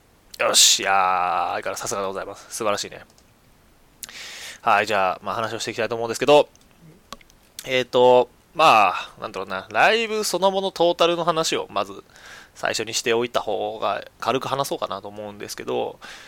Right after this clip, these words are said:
えーと、まあ、行かれた方が多分これ聞いてると思うんで、前提に話をしたいんですけどね。あの、まあ、ライブ自体は結構こう、普段とは違った形のテイストでございましたと。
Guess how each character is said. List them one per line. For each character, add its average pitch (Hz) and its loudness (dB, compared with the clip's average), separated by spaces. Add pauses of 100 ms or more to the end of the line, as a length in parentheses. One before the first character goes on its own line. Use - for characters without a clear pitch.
(180)
え 117 -6
ー 110 -6
と、 117 -2
ま 220 6
あ、 - -4
行 - -14
か 208 6
れ 226 4
た 220 4
方 226 4
が - -2 (100)
多 113 0
分 101 -10
こ 104 -4
れ 107 -2
聞 117 -8
い - -6
て 113 -4
る 113 -6
と 104 -4
思 98 -8
う 95 -8
ん - -14
で、 98 -12
前 120 0
提 117 -2
に 117 -8
話 117 -6
を 113 -8
し - -10
た 104 -4
い - -14
ん - -16
で 113 -20
す - -18
け - -12
ど 139 -10
ね。 220 -10 (1160)
あ 127 0
の、 120 -4
ま 185 -2
あ、 - 2
ラ 185 -2
イ 254 -8
ブ 277 -12
自 - -8
体 131 4
は 175 6
結 - -8
構 87 -6
こ 92 -8
う、 - -20
普 - -10
段 107 2
と - -10
は - -4 (120)
違 139 0
っ 139 -2
た - -6
形 151 -4
の 135 -6 (220)
テ 113 -4
イ 104 -4
ス - -6
ト 98 -8
で 98 -4
ご 98 -6
ざ 95 -6
い 95 -6
ま - -16
し - -10
た - -18
と。 - -20